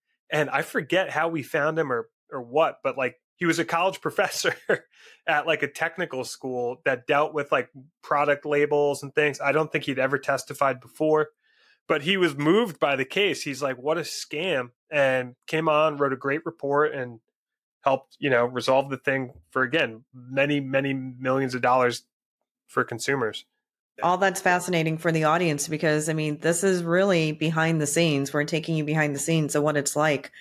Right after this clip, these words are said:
Speaker 2: you know, to be an injury lawyer in New Jersey. Because, you know, when you see things on T V shows, they don't show you half the stuff that happens. And, and I mean, behind the scenes, it's, there's a lot of,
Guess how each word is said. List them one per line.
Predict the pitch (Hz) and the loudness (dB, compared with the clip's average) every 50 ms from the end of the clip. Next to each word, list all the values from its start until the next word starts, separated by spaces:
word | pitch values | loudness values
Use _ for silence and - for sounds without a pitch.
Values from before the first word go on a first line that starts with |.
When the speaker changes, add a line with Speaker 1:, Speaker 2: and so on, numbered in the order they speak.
| - - _ _ - | -20 -20 _ _ -6
Speaker 2:
you | 156 151 | -2 0
know, | 151 143 139 143 | 0 2 0 0
to | 143 - 160 156 | -2 -2 -2 -2
be | 151 156 165 165 160 151 147 147 143 143 139 - | 0 2 2 4 4 4 4 2 0 -2 -4 -2
an | 147 156 | 0 2
injury | 156 165 160 165 160 156 | 2 2 2 2 2 2
lawyer | 151 143 143 139 131 131 135 139 | 2 2 2 4 4 4 2 2
in | 139 | 0
New | 143 143 139 | 0 -2 -2
Jersey. | 139 151 151 151 147 147 139 127 123 127 135 - - - - _ _ _ | 0 0 0 0 0 0 0 0 0 -2 -4 -8 -14 -20 -20 _ _ _
Because, | - 160 156 175 156 151 151 147 151 147 - - - _ _ | -8 -4 0 2 2 4 4 2 0 -2 -6 -10 -12 _ _
you | - 165 165 | -2 0 2
know, | 156 151 | 2 2
when | 156 165 | 2 2
you | 170 160 160 | 0 0 0
see | 156 - - 220 226 | -2 -2 -2 -2 0
things | 220 202 190 185 185 185 | 0 2 0 0 2 2
on | 185 170 160 160 | 0 0 0 -2
T | - - 170 170 | -2 -2 0 0
V | 165 175 175 165 | 2 2 0 0
shows, | 165 - 165 156 156 156 151 151 151 156 156 151 - - - - - _ _ _ _ _ _ - - | 0 2 2 4 4 4 4 2 2 0 0 -2 -6 -12 -20 -20 -20 _ _ _ _ _ _ -8 -2
they | 190 240 254 | 2 2 4
don't | 247 226 190 175 | 4 4 2 2
show | 170 - 185 | 2 2 2
you | 175 165 160 | 2 2 2
half | 165 160 156 156 - | 2 2 0 0 -2
the | - 139 | -6 -6
stuff | 143 - 156 147 143 | -2 0 0 0 2
that | - 139 131 | 0 0 0
happens. | 143 139 139 143 143 151 151 147 147 147 147 147 147 | 2 2 0 0 0 0 0 0 0 -2 -2 -4 -2
And, | 151 139 143 139 135 - | -2 -2 -2 -4 -8 -6
and | - 143 156 151 139 - | -4 -4 -4 -4 -4 -6
I | 156 | -4
mean, | 160 156 151 | -4 -4 -4
behind | - 151 165 180 180 180 170 | -2 0 2 2 2 4 2
the | 151 | 2
scenes, | 156 - 175 170 160 151 143 - | 2 2 2 2 2 2 0 0
it's, | 160 160 156 - - - _ - - - _ _ _ - | 0 0 0 -2 -8 -12 _ -20 -20 -20 _ _ _ 0
there's | 175 175 170 170 | 0 2 2 2
a | 175 170 | 2 0
lot | 170 170 175 175 170 170 170 165 165 160 160 | 2 2 2 4 4 4 4 4 4 2 2
of, | 156 151 147 147 143 - | 2 0 0 -2 -6 -14